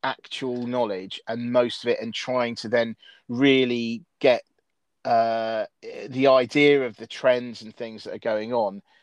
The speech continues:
you do need more. And that's, that, you know, that's why I say, that's why I write Watson's Daily, because, you know, that, that gives you a balance between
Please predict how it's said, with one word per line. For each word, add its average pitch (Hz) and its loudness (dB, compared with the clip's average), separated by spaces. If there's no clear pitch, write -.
you 120 -2
do 123 0
need 110 -8
more. 107 -6
And 120 -2
that's, 117 0
that, 123 2
you 123 -2
know, 104 -6
that's 113 0
why 117 4
I - 0
say, 104 -2
that's 117 -2
why 113 0
I 104 -6
write 110 -2
Watson's 110 -10
Daily, 104 -4
because, 113 -2
you 120 -2
know, 196 -2
that, - 2
that 127 4
gives 113 -8
you 117 -4
a 107 -4
balance 110 -2
between 113 -8